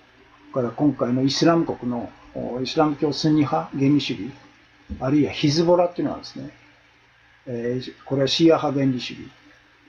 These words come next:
からキリスト教原理主義、福音派、これブッシュなんかそうですね。から明治以降現在まで続く日本天皇教ですね。から戦前ドイツのナチスヒ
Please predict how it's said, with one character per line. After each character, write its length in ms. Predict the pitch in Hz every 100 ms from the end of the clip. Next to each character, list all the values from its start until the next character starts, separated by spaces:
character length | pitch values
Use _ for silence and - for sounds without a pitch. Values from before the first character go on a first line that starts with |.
| _ -
か 80 |
ら 80 | 113
キ 160 | - 143
リ 80 | 143
ス 100 | -
ト 100 | 139
教 200 | 147 139
原 140 | 143
理 100 | 135
主 120 | -
義、 200 | 117 110
福 280 | - - 160
音 60 | 151
派、 360 | 143 143 143 - _ -
こ 60 |
れ 80 | 127
ブ 160 | 117 165
ッ 40 |
シ 160 | 185 127
ュ 40 |
な 60 | -
ん 40 |
か 80 | -
そ 100 | 120
う 40 |
で 60 | -
す 100 | 127
ね。 100 | 294 - _ _ _ _ _ _ _ _ _
か 80 | 131
ら 100 | 120
明 240 | 123 160 160
治 140 | 170
以 80 | -
降 320 | 147 123 113
現 160 | 147 147
在 140 | 131
ま 80 | 113
で 80 | 104
続 260 | - 135 127
く 280 | 143 151
日 100 | 127
本 200 | 127 151
天 280 | - 147 151
皇 200 | 151 143
教 180 | 139 131
で 80 | 120
す 120 | -
ね。 180 | 120 - _ _ _ _ _ _ _ _ -
か 100 | 127
ら 80 |
戦 220 | 120 160 151
前 120 | 160
ド 180 | 147 156
イ 60 | 127
ツ 100 | 131
の 140 | 120
ナ 160 | 156 170
チ 100 | -
ス 160 | 139
ヒ 140 | 127